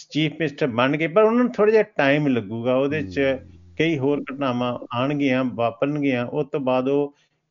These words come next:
Speaker 1: ਪੰਜਾਬ ਦੇ ਚੀਫ ਮਿਨਿਸਟਰ ਜ਼ਰੂਰ ਬਣਨਗੇ। ਤੇ ਮੈਂ ਤਾਂ ਇੱਕ ਹੋ-, ਆਪਣੇ ਹੋਰ ਸਰਦਾਰ ਜੀ ਨੇ, ਜਿਨ੍ਹਾਂ ਨੂੰ ਮੈਂ ਚੀਫ ਮਿਨਿਸਟਰ ਬਣਨਾ ਦੇਖਣਾ ਚਾਹਨਾ ਆ, ਪਿਛਲੀ ਵਾਰ ਵੀ ਕਿਹਾ ਸੀ, ਉਹ ਵੀ ਚੀਫ ਮਿਨਿਸਟਰ ਬਣਨਗੇ।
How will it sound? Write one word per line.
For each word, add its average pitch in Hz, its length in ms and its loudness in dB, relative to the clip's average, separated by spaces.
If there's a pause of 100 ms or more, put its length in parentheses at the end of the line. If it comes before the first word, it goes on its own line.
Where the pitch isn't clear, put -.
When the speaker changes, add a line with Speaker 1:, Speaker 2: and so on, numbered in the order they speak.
Speaker 1:
ਪੰਜਾਬ 131 500 4
ਦੇ 139 160 4
ਚੀਫ 123 340 -2
ਮਿਨਿਸਟਰ 127 360 -4
ਜ਼ਰੂਰ 117 420 -2
ਬਣਨਗੇ। 156 500 0 (440)
ਤੇ 139 160 2
ਮੈਂ 139 300 4
ਤਾਂ 165 140 2
ਇੱਕ 156 160 0 (120)
ਹੋ-, 131 140 -8
ਆਪਣੇ 131 460 -2
ਹੋਰ 120 240 -4
ਸਰਦਾਰ 117 500 -2
ਜੀ 120 100 -4
ਨੇ, 120 120 -4
ਜਿਨ੍ਹਾਂ 123 300 -4
ਨੂੰ 127 80 -2
ਮੈਂ 120 100 -2
ਚੀਫ 117 300 -8
ਮਿਨਿਸਟਰ 117 260 -12
ਬਣਨਾ 110 320 -2
ਦੇਖਣਾ 107 400 -6
ਚਾਹਨਾ 113 360 0
ਆ, 135 200 4
ਪਿਛਲੀ 120 360 -6
ਵਾਰ 117 220 -2
ਵੀ 110 140 -14
ਕਿਹਾ 135 280 0
ਸੀ, 120 220 -4 (320)
ਉਹ 196 160 6
ਵੀ 247 100 8
ਚੀਫ 190 280 4
ਮਿਨਿਸਟਰ 160 380 0
ਬਣਨਗੇ। 143 540 4